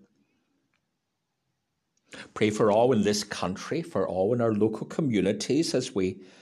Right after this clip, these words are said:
attempt to return to some normality. Pray for those who are lonely, those still anxious about mixing with others. Pray for the jobless and for the bereaved.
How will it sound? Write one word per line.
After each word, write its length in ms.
attempt 440
to 100
return 480
to 120
some 320
normality. 920
Pray 200
for 180
those 320
who 100
are 100
lonely, 760
those 180
still 280
anxious 520
about 300
mixing 600
with 220
others. 500
Pray 180
for 160
the 100
jobless 800
and 100
for 200
the 80
bereaved. 840